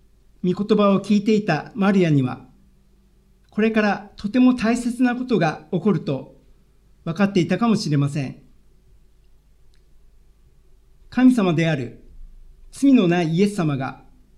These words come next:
私たちの罪を背負って十字架にかかる、その日が近づいてきたのです。ある牧師は、「愛とは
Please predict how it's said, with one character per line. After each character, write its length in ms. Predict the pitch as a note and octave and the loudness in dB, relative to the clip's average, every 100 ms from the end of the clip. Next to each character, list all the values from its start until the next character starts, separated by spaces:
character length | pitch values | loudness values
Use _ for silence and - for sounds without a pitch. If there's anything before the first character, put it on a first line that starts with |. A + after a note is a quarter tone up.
| _ _ _ _ _ _ | _ _ _ _ _ _
私 300 | F#3 G#3 G#3 | -4 -2 0
た 120 | G3+ | 0
ち 120 | - | 0
の 100 | E3+ | 0
罪 300 | D3+ A3 A3+ | 0 2 4
を 60 | F3 | 4
背 180 | - F#3 | 0 -2
負 80 | F#3 | -2
っ 20 | |
て 520 | - F3 F3 - - _ _ _ _ _ | -4 -4 -4 -12 -20 _ _ _ _ _
十 220 | - F3 | -2 0
字 120 | G3+ | 0
架 140 | G#3 G3+ | 2 2
に 80 | F#3+ | 2
か 120 | F3 | -2
か 140 | G3+ | -4
る、 240 | C#3+ A2+ - _ _ _ _ _ _ _ _ _ _ _ _ | -6 -10 -18 _ _ _ _ _ _ _ _ _ _ _ _
そ 160 | - A3+ | -6 -2
の 100 | A#3+ | 0
日 160 | A#3+ | 0
が 260 | G3+ D3 - | -2 -2 -6
近 200 | - - | -8 -2
づ 120 | G#3+ G#3+ | 0 0
い 100 | G3+ | 0
て 60 | |
き 80 | - | -4
た 100 | F#3 | -2
の 140 | D3 | -2
で 100 | B2+ | -4
す。 300 | C3 - - _ _ _ _ _ _ _ - - _ _ - _ _ _ _ _ _ _ - _ - - - - | -8 -14 -20 _ _ _ _ _ _ _ -20 -20 _ _ -20 _ _ _ _ _ _ _ -20 _ -20 -20 -20 -8
あ 100 | A3 | -2
る 140 | B3+ | 0
牧 180 | F#3 F3 | 2 0
師 140 | - D#3 | -2 -4
は、 300 | D3 C#3+ - - - _ _ _ _ _ _ _ _ _ | -4 -8 -16 -20 -20 _ _ _ _ _ _ _ _ _
「愛 260 | E3+ A#3 A3+ | -2 -2 0
と 120 | D#3+ | -4
は 240 | C#3 - | -4 -8